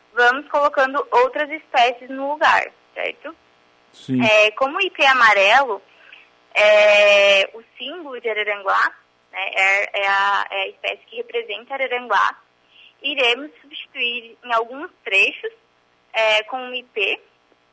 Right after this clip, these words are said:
Speaker 1: é, outros trechos com a quaresmeira, e, é, na mesquita, né, é, na mesquita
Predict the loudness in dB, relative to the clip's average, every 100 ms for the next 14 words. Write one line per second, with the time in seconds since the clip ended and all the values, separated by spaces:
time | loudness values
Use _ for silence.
0 | _ _ _ _ _ -2 2 2 2 2
1 | -2 -10 _ _ -2 -2 -2 -12 -12 -4
2 | 0 0 -4 -16 -10 -6 -4 -4 -4 -4
3 | -8 -8 -4 -4 -6 _ _ _ _ _
4 | _ _ _ _ _ _ _ -12 -6 -4
5 | -4 -2 -4 -6 _ _ _ _ 0 0
6 | 0 0 0 0 -2 -8 -10 -10 -10 -8
7 | -6 -2 -2 -2 -4 -6 -12 -16 -12 -8
8 | -6